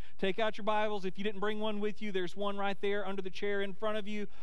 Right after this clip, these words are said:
Open to the book of Acts chapter two. We're gonna be focusing on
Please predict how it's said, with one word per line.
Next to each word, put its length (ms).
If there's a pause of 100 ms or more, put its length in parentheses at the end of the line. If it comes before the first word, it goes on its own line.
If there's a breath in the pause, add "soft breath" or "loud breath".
Open 320
to 60
the 80
book 200
of 160
Acts 340
chapter 380
two. 320
We're 80
gonna 140
be 140
focusing 640
on 300